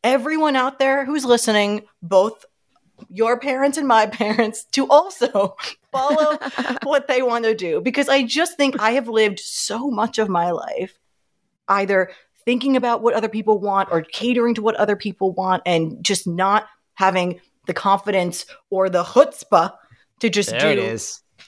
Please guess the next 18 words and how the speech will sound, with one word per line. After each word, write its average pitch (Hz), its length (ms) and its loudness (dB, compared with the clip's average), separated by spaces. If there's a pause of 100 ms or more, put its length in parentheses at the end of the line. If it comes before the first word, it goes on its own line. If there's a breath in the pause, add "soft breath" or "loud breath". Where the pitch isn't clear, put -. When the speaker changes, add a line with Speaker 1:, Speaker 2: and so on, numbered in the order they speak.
(180)
Speaker 1:
There 226 380 -2
it 196 80 -2
is. 175 240 -2 (300 loud breath)
To 220 100 0
just 202 240 -2
do 202 580 0
what 190 200 0
I 185 180 2
wanna 262 300 0
do. 269 400 -2
And 196 160 2
I 185 80 0
just 262 340 2
think 233 220 0
this 190 180 0
is 214 120 -6
the 269 100 0
year 170 500 2